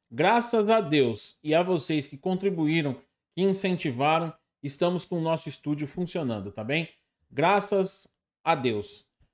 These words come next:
Estamos aqui pra trazer notícias, estamos aqui pra melhorar o conteúdo que já vínhamos trazendo, estamos aqui para trazer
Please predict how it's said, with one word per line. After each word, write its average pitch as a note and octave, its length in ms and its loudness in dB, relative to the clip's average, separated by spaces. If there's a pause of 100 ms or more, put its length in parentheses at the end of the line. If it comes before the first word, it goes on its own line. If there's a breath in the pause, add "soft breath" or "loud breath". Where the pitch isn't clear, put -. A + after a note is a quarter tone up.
(160)
Estamos F3+ 400 0
aqui F3 500 0 (220)
pra D#3 160 2
trazer D#3 360 2
notícias, D#3 840 -2
estamos D#3+ 340 -4
aqui D#3 200 -2
pra D#3 160 -2
melhorar F#3 680 4
o D3+ 40 -2
conteúdo D#3 680 -4
que - 140 -14
já C#3 360 0 (380)
vínhamos F3 460 0
trazendo, D#3 600 0 (240)
estamos F#3 380 0
aqui F3 320 0
para E3+ 320 0
trazer E3 680 0